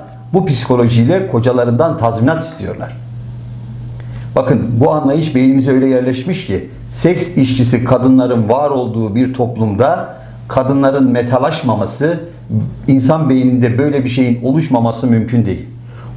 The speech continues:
O yüzden devletin bunun garantörü olarak,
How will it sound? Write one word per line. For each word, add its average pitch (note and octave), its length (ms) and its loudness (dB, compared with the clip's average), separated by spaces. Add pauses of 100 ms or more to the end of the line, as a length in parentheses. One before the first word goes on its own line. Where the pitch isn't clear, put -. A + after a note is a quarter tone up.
O C3+ 120 4
yüzden C3 460 2 (420)
devletin C3 760 2 (680)
bunun C3+ 380 4
garantörü B2 680 0
olarak, G#2 340 0